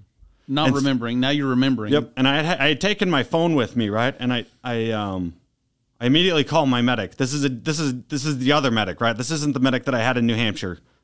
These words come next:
Speaker 2: This is the, um, 'cause he was at a, a, a different training event. And so I call my medic, and, uh, he comes up and immediately starts working on me, right?
Speaker 1: Yeah.
Speaker 2: And, uh, as, as I'm waiting for him to come up there,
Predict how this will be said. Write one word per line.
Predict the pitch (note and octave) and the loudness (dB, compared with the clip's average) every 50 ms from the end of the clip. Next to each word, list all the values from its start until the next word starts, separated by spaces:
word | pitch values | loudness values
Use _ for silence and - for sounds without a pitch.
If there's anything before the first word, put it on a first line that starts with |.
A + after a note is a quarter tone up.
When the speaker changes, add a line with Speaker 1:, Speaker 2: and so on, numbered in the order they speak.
| _ _ _ | _ _ _
Speaker 2:
This | - A2+ A2+ | -12 -10 -8
is | B2 A#2+ G#2+ | -8 -6 -2
the, | A#2 A2 G2+ F2+ - - _ _ _ _ _ _ _ _ | 0 0 0 0 -4 -10 _ _ _ _ _ _ _ _
um, | G#2 F#2+ F#2 F2+ | -6 -4 -4 -4
'cause | - A2 G#2 | -4 -4 -2
he | B2 D3+ | -2 -2
was | D3 C3 | 0 0
at | B2+ A#2 A2 | 0 0 0
a, | G#2 F#2+ F#2 - _ - | -2 -4 -6 -10 _ -14
a, | A2+ G#2+ - - | -14 -14 -12 -10
a | A2 | -8
different | G#2+ B2 - C3+ A2+ | -6 -6 -4 -4 -6
training | G2+ A#2 A#2+ A2+ G#2+ G2+ | -4 -4 -2 -2 -2 -2
event. | G2 F2+ F#2 F#2 E2+ - - _ _ _ _ _ _ _ _ _ _ | -4 -4 -6 -8 -8 -10 -16 _ _ _ _ _ _ _ _ _ _
And | - F#2 - | -18 -16 -10
so | - A2+ | -6 -6
I | G#2+ | -6
call | G2+ - C3 C#3+ D3+ | -4 -2 -2 -2 0
my | D3+ C#3 | 2 2
medic, | C3 C3 B2+ A#2 G#2+ - - - _ _ _ - | 2 2 2 0 -4 -6 -10 -16 _ _ _ -10
and, | A2+ A2 A2 A2 | -8 -6 -4 -4
uh, | G#2 G2+ | -4 -4
he | F#2+ F2+ G2 D#3 | -4 -4 -4 -6
comes | D#3 - F3 E3 D3 C3 | -2 0 0 0 2 2
up | D3 D3 C#3 C#3+ | 0 0 0 0
and | B2+ | 2
immediately | A#2+ B2 C3+ C#3 C#3 C#3 C3 B2+ A2 | 4 4 4 2 2 0 -2 -2 -4
starts | - - C3 A2 - - | -2 -2 -4 -4 -4 -2
working | C3 C3+ B2+ - B2 | -4 -4 -2 -2 -2
on | A2+ G#2 G2 | -2 -2 -2
me, | F#2+ F#2+ | -2 -2
right? | G2 G#2 G#2+ A2+ B2 - _ _ | -2 -2 -4 -4 -6 -10 _ _
Speaker 1:
Yeah. | A#2 A2 G#2 G#2+ G2+ G2+ _ _ _ _ _ _ _ _ _ _ _ _ _ _ | -16 -14 -14 -14 -14 -16 _ _ _ _ _ _ _ _ _ _ _ _ _ _
Speaker 2:
And, | A2 G#2+ G#2 G#2 G#2 G#2 | -14 -12 -10 -8 -8 -8
uh, | G#2 G2+ G2 F#2+ F2 F2 - _ _ _ _ _ _ _ _ _ | -8 -8 -10 -10 -10 -12 -14 _ _ _ _ _ _ _ _ _
as, | A#2+ C#3+ E3 F3 D3 | -2 -2 -2 -2 -2
as | - D3 D#3+ D3+ E3+ | -2 -2 0 0 2
I'm | D#3+ C#3+ | 0 2
waiting | C#3+ D#3 E3 D3+ C#3+ B2+ | 2 0 2 2 0 0
for | A#2 - B2 | 0 -2 -4
him | A2 C3 C#3 C3+ | -2 0 0 0
to | A2+ | 0
come | - - B2+ C3 | -2 -2 -4 -2
up | C3 B2+ B2+ - | -2 -4 -4 -6
there, | A2+ G2+ F#2+ F2+ | -6 -4 -4 -6